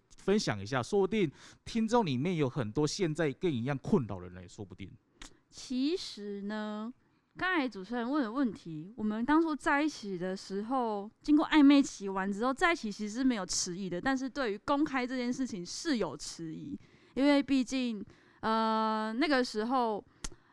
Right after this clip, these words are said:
Speaker 2: 呃，这个比较偏私事了。就是那，呃，小玉的前东家嘛，就是原本跟我们是企业合作关系，但是因为那时候我们一些可能，可能工作上面共识的问题，所以我们比较没有去，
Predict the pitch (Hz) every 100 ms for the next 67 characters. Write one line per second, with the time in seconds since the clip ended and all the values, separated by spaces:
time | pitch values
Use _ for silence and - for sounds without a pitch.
0 | - 220 208 214 285 170 220 240 262 214
1 | 202 208 233 - - 226 220 233 247 175
2 | 120 214 _ _ _ - 254 247 247 247
3 | 269 240 240 233 240 269 202 285 311 240
4 | 214 - 208 214 208 220 208 190 196 165
5 | 220 226 214 196 220 185 214 180 208 214
6 | 240 214 202 180 196 175 185 190 208 196
7 | 202 208 202 220 208 175 196 180 170 170
8 | 175 190 175 - 170 160 156 - 170 165
9 | 233 240 220 190 208 208 202 254 202 196
10 | 185 175 190 - - 214 180 165 165 226
11 | 214 196 143 214 180 -